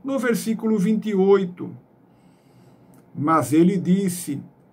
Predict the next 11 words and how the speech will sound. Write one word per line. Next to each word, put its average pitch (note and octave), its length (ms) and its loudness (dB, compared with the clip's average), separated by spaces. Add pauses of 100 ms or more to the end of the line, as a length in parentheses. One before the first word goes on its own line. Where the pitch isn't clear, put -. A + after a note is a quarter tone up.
(160)
"Antes G#3+ 720 0
bem-aventurados F3+ 1400 2
os F3+ 140 -8
que F#3+ 240 -4
ouvem D4+ 640 2
a C#4 100 0
palavra C4 540 2
de B3+ 160 -2
Deus A3 600 -2 (240)
e F#3 220 0
aguardam." G3+ 1400 2